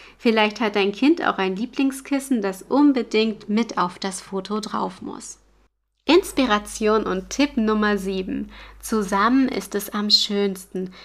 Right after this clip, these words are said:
Gerade in der kalten, dunklen Jahreszeit, wo die Sonnenstunden abnehmen, braucht man mehr Nähe.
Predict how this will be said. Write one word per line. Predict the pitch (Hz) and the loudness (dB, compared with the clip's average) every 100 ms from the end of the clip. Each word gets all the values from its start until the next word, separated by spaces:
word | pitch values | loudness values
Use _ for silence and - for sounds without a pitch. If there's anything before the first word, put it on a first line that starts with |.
| - | -16
Gerade | - 208 240 285 262 | 2 4 6 4 2
in | 208 | 2
der | 190 185 | -2 -6
kalten, | - 208 214 220 233 220 214 196 214 | -2 2 2 0 -2 -2 -2 -2 2
dunklen | 277 320 302 262 226 | 4 4 2 0 2
Jahreszeit, | 196 214 220 220 - - 214 214 208 - - - _ - | 4 4 2 -4 -8 0 2 2 0 -18 -20 -20 _ -6
wo | 208 220 | 0 0
die | 214 208 180 | 0 0 0
Sonnenstunden | 185 254 262 269 - 226 214 196 196 | 2 4 6 4 2 2 0 0 -2
abnehmen, | - 208 - 226 226 226 214 | -2 -2 -2 0 0 -2 -4
braucht | - 196 190 - | -6 -6 -6 -6
man | 202 196 | -4 -2
mehr | 190 196 190 | 0 0 0
Nähe. | 190 196 190 185 | 2 2 2 -2